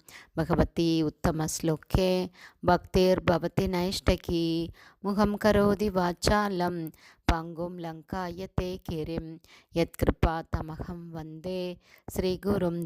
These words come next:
தீனதாரிணம் பரமானந்த மாதவம் ஸ்ரீ சைத்தன்ய ஈஸ்வரம். ஹரே கிருஷ்ணா. ஸ்ரீமத் பாகவதம்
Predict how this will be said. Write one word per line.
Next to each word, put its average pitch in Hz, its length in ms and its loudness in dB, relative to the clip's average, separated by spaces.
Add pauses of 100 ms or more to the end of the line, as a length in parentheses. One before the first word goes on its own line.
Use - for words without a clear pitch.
தீனதாரிணம் 180 1300 -2 (380)
பரமானந்த 202 760 2
மாதவம் 165 1000 -2
ஸ்ரீ 175 300 -4 (140)
சைத்தன்ய 180 680 -6
ஈஸ்வரம். 170 760 -14 (440)
ஹரே 175 120 -4
கிருஷ்ணா. 185 560 -8 (140)
ஸ்ரீமத் 170 360 -4
பாகவதம் 170 680 -2